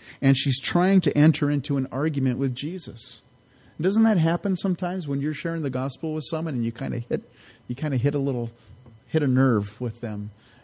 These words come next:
And, uh, s-, very often they'll either try to change the subject.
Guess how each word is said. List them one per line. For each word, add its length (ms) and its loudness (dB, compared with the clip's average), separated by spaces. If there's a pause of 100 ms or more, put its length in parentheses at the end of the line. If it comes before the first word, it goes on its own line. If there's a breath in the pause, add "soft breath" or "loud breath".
(120)
And, 320 -2
uh, 260 0
s-, 140 -14
very 460 0
often 420 -4
they'll 160 -2
either 180 -2
try 220 -4
to 100 -2
change 320 -4
the 60 -6
subject. 640 -4